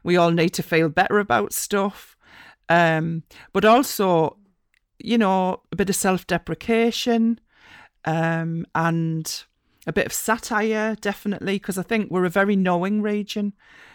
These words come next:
You know, I think we know that we've been underserved. Um, the way that everything's divvied up across the country isn't exactly fair. And I don't mean to idealise the region, you know, because I think it's fu-, it is full of,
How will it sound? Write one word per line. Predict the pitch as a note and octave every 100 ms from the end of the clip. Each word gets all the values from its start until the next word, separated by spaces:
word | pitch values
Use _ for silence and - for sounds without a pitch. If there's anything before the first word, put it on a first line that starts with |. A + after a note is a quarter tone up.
| _
You | -
know, | F#3
I | E3
think | E3 A3 -
we | F3+
know | F3+ F#3 F#3
that | F3+ F3+
we've | F3 -
been | E3+ E3+
underserved. | E3+ E3 D#3+ - E3 D#3+ F3+ - - - _ _ - - _ -
Um, | D#3+ D#3 D#3 D#3 D#3 D#3+ _ _ - -
the | - E3
way | F3
that | F3 -
everything's | E3+ - F#3 E3+ -
divvied | F#3 E3+ D#3+
up | F3 -
across | - D#3+ -
the | -
country | - F3 - - E3 - _ _ -
isn't | F4 G4 G#4+
exactly | - - D4 D4 D4+ D#4+
fair. | - A#3+ G3 F3+ F3+ F3+ - - - -
And | G#3+
I | A3+
don't | C#4+ D#4 A#3+
mean | A#3+
to | - -
idealise | F#3+ E3+ F3+ G#3 F3 D#3 D#3
the | -
region, | C#3+ D3 C#3 - C#3+ D3
you | E3
know, | E3 D3+
because | D3 - E3
I | D#3+
think | F3 E3 -
it's | -
fu-, | - - F#3+
it | F3
is | E3 D#3+
full | - - F#3+
of, | F3 D#3 -